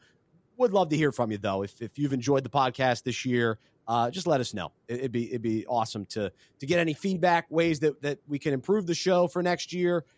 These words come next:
and what you love most about the show so that we keep doing it. Uh, topics that you wanna hear us talk about, uh, throughout the year, let us know that as well. So hopefully you had a little fun with us as we celebrate Christmas together. Again,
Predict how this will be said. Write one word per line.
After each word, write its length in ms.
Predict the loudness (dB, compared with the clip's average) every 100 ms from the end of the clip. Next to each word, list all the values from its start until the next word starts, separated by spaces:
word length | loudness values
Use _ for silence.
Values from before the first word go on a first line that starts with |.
| _
and 140 | -4 0
what 120 | 0
you 80 | 0
love 160 | -2
most 260 | 2 0 0
about 200 | -4 -4
the 60 | -6
show 240 | -4 -4
so 100 | -4
that 80 | -4
we 100 | -4
keep 220 | -6 -6
doing 260 | -2 -2 -4
it. 100 | -12 _ _ _
Uh, 260 | -4 -2 -2 -6 -12 0
topics 420 | 2 2 -2 -2
that 120 | -4
you 100 | 0
wanna 220 | 0 0
hear 180 | 0 0
us 100 | -2
talk 280 | 0 0 2
about, 400 | 2 4 2 -2 -8
uh, 240 | -4 -4 -6
throughout 240 | -2 -2 -2
the 60 |
year, 320 | -4 0 0 -4 _ _
let 100 | -4
us 140 | -4 -2
know 120 | -4
that 280 | 0 -2 -2 -8
as 200 | -8 -6
well. 260 | -6 -6 -4
So 240 | -4 -4 _
hopefully 300 | 0 2 4
you 40 | 4
had 140 | 4
a 20 |
little 160 | 6 4
fun 240 | 6 4
with 120 | 6 4
us 200 | 2 0
as 100 | -4
we 60 |
celebrate 440 | 0 2 4 2 2
Christmas 400 | -2 0 -4 -2
together. 680 | -4 0 2 4 4 4 0 -20 _ _ _ _ _
Again, 340 | -4 0 0